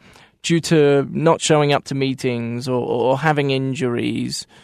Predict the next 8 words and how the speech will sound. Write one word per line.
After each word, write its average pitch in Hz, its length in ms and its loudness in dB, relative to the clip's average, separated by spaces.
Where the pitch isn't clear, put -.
or, 139 160 2
or 147 100 0
simply 156 320 -2
being 135 300 -2
rested 131 680 0
because 127 180 -8
he's 123 180 -8
travelling, 127 580 -4